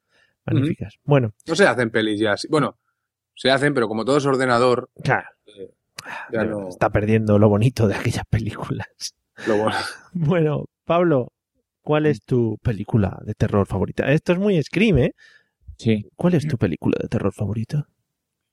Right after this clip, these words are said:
Speaker 3: A ver, yo os he pasado el enlace, es que no, no lo he escuchado, no sé si es exactamente lo que quiero, ya lo he hablado también aquí, y yo tengo dos películas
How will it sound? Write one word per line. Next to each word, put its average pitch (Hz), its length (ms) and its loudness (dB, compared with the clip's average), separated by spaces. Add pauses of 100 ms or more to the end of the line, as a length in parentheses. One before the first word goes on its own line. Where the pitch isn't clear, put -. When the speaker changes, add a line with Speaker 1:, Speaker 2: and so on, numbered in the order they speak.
(280)
Speaker 3:
A 107 80 -6
ver, 107 100 0
yo 120 220 2 (200)
os 120 100 2
he 123 60 0
pasado 127 440 2
el 120 100 2
enlace, 117 300 0
es 113 40 -4
que 127 140 0
no, 110 220 0
no 113 160 0
lo 123 60 4
he 127 40 2
escuchado, 117 400 0
no 113 120 0
sé 107 160 -2
si 113 160 0
es 110 100 2
exactamente 110 540 0
lo 107 80 2
que 101 120 2
quiero, 110 180 2
ya 113 200 2
lo 120 100 2
he 113 60 2
hablado 110 220 2
también 107 260 2
aquí, 110 400 -2
y 101 240 -4
yo 117 160 0
tengo 127 300 0
dos 117 220 -2
películas 131 580 0